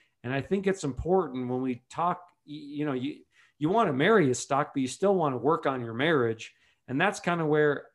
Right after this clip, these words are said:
I do the research. I buy the stock. And if you're not careful,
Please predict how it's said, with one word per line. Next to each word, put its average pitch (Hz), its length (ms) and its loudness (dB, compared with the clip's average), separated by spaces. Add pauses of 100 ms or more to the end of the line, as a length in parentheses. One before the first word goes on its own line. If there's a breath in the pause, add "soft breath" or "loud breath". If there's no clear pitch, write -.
I 139 80 0
do 170 200 2
the 175 120 6
research. 131 480 0
I 127 80 -4
buy 165 260 2
the 123 140 -4
stock. 117 500 -4 (920)
And 143 100 -2
if 143 140 -2
you're 190 100 2
not 180 220 0
careful, 131 640 0